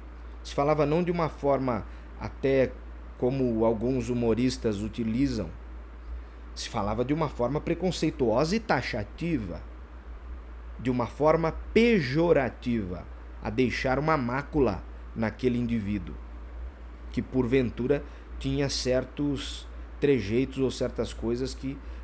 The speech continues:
lembrassem o homossexual. Então, a questão da estigmatização, que infelizmente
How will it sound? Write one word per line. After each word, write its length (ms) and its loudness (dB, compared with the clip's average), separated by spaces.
lembrassem 640 2
o 140 2
homossexual. 720 0
Então, 260 0
a 100 -4
questão 580 4
da 240 4
estigmatização, 2000 6
que 120 -8
infelizmente 920 -2